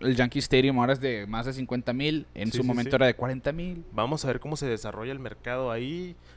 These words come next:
Speaker 2: vamos a ver si hay afición ahí, porque se dice que los Raiders sí atraen mucha gente de la N F L, los, ¿cómo se llaman? Los Knights de la
Speaker 1: Sí, sí, los
Speaker 2: N H L.
Speaker 1: Golden Knights del, del
Speaker 2: Como
Speaker 1: hockey.
Speaker 2: que ahí más o menos.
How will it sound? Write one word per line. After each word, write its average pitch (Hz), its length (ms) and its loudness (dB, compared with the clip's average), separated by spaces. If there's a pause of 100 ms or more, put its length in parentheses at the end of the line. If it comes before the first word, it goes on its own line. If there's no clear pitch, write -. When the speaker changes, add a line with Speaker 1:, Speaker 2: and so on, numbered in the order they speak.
(100)
Speaker 2:
vamos 170 220 -2
a 147 60 0
ver 143 100 4
si 131 160 2
hay 123 160 6
afición 139 540 2
ahí, 131 400 2
porque 147 320 -2
se 117 120 -4
dice 120 260 -4
que 113 420 -4
los 131 200 0
Raiders 160 340 0
sí 165 180 -2
atraen 123 320 2
mucha 120 240 -6
gente 139 440 -4 (120)
de 98 100 -6
la 98 80 -4
N - 120 -6
F 110 340 -4
L, 120 200 -6 (440)
los, 101 640 -2
¿cómo 147 140 -4
se - 120 -2
llaman? 123 280 0
Los 92 120 -6
Knights 110 640 -4
de 107 120 -2
la 104 180 -2
Speaker 1:
Sí, 110 60 -6
sí, - 120 -6
los 117 120 -2
Speaker 2:
N 127 120 6
H 120 240 2
L. 120 160 6
Speaker 1:
Golden 143 220 6
Knights 135 280 2
del, 113 360 6
del 110 120 0
Speaker 2:
Como 135 180 4
Speaker 1:
hockey. 143 180 2
Speaker 2:
que 131 60 4
ahí 120 200 6
más 135 260 0
o 113 60 -2
menos. 135 920 -4